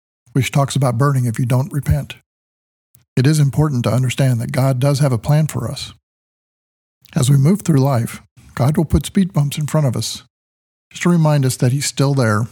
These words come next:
if you, even if you don't recognize him. Sometimes he has to get more aggressive to get your attention.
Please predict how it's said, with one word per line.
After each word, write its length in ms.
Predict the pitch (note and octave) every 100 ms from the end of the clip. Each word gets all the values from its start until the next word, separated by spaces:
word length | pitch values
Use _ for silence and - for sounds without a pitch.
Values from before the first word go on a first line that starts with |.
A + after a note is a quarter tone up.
| - _ _ _ _ _ _ -
if 180 | B2+ -
you, 120 | C#3+
even 200 | F3+ D3+
if 120 | C3
you 40 |
don't 160 | C3+ A#2
recognize 540 | A#2 A#2 B2+ - -
him. 140 | C3+ D3+ _ _ _ _ _ _ _ _
Sometimes 600 | - D#3 B2+ G#2 F#2+ G#2 - _ _ -
he 80 |
has 100 | C#3
to 80 | -
get 160 | C#3+ F#2+
more 180 | A#2+ A#2
aggressive 460 | B2 A#2+ - A2+
to 80 | G2+
get 200 | - -
your 100 | A2
attention. 440 | A2+ A#2 A2 C3